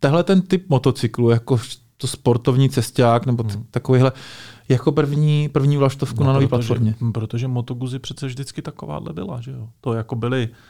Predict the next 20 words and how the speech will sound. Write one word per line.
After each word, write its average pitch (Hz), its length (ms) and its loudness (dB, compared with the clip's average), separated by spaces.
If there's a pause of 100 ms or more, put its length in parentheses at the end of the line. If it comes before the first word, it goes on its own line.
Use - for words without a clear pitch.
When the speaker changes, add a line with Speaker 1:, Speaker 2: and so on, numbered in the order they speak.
(240)
Speaker 2:
buď 131 300 0
to 156 120 0
ortodoxně 139 580 -2
sportovní 135 520 -4
motorky, 156 560 -4
anebo 123 460 0
prostě 135 340 -8
sportovně 135 540 -8
cestovní. 127 540 -6
Na 104 120 0
to, 120 140 -2
aby 120 180 0
postavili 123 480 -2
ortodoxně 123 580 -6
sportovní 123 480 -6
motorku, 123 380 -6
dneska 120 340 -4
nemají, 98 440 -4
že 123 120 -8
jo? 107 180 -4